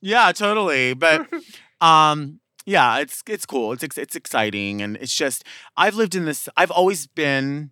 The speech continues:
Speaker 1: since a teenager, in an apartment setting.
Speaker 2: Mm-hmm.
Speaker 1: And prior to that, as a kid, we lived in San Diego for a long time. So we've lived in houses. But as an adult, I've only known one door in and out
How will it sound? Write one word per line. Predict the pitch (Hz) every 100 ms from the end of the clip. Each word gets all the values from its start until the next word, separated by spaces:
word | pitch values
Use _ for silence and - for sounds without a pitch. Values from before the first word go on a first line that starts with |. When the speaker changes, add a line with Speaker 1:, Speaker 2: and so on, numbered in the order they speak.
| _
Speaker 1:
since | - 143 135
a |
teenager, | - 143 127 131 139 135 143 143 _
in | 139 135 135
an | 135 120
apartment | 113 - 113 123 -
setting. | - 113 113 151 233 233 _
Speaker 2:
Mm-hmm. | 127 143 _ _ _ _ 156
Speaker 1:
And | 147 147 143 139 139 143 135 - _ _ -
prior | 180 180 180
to | 160
that, | 143
as | 135 131
a |
kid, | 143 151
we | 127
lived | 127 120
in | 135
San | 131 117
Diego | 117 123
for | 113
a | 113
long | 107 104
time. | 117
So | 156
we've | 147 165
lived | 175
in | 123
houses. | 127 175 170 120
But | - 117 - - _ -
as | 156 151
an | 139
adult, | 117 131 151 147 -
I've | 143 156 -
only | 160 180 185 165
known | 143 123 117 113 127 156 190 220 185 _ _ _ _ _ _ _ -
one | 127 143 170 185 131
door | 135 143 131 117
in | 135 135
and | 123 -
out | 110 120 123